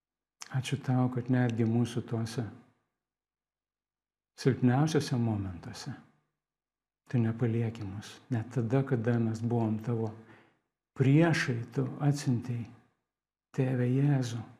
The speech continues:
tam, kad jis būtų permaldavimas už mūsų nuodėmes, tam, kad mūsų gyvenimai galėtų būti įtraukti į tavo artumą.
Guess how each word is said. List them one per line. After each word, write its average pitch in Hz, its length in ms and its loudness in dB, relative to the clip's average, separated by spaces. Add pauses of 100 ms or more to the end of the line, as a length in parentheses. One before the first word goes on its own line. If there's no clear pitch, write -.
(240)
tam, 123 180 -2
kad 117 220 -6
jis 117 240 -6 (800)
būtų 120 340 0
permaldavimas 147 880 4
už 113 140 -2
mūsų 113 340 -2
nuodėmes, 131 560 0
tam, 120 240 -2
kad 110 160 -6 (880)
mūsų 123 300 2
gyvenimai 131 640 6
galėtų 123 540 2
būti 127 500 2 (800)
įtraukti 127 720 0 (880)
į 123 80 -4
tavo 113 380 2
artumą. 110 420 0